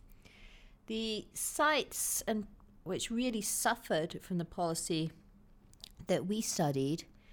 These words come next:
were sites like news sites, internet service sites, politics sites, sites where it wasn't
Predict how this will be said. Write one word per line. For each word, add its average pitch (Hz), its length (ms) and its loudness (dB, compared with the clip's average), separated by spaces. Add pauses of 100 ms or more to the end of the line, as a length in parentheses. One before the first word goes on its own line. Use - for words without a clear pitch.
(360)
were 190 120 6
sites 220 640 6
like 156 180 0
news 190 280 4
sites, - 800 -4 (220)
internet 190 440 2
service 190 480 4
sites, - 540 0
politics - 580 0
sites, - 560 0 (300)
sites 330 480 -2
where 269 100 2
it 202 80 -4
wasn't 233 400 -2